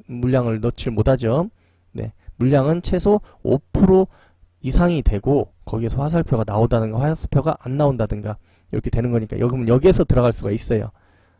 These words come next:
오 프로 이하. 네. 그럼 여기서 본전이 왔기 때문에 어떻게 해요? 무조건 반은 정리하고, 그리고 나머지 반으로 더 볼 건지, 아니면 그 다음 화살표 나올 때까지, 아니면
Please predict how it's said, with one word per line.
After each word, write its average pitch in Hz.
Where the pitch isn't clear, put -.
오 -
프로 -
이하. 143
네. 117
그럼 156
여기서 143
본전이 202
왔기 123
때문에 123
어떻게 117
해요? 170
무조건 160
반은 175
정리하고, 135
그리고 110
나머지 113
반으로 131
더 -
볼 175
건지, 175
아니면 120
그 -
다음 156
화살표 151
나올 113
때까지, 110
아니면 131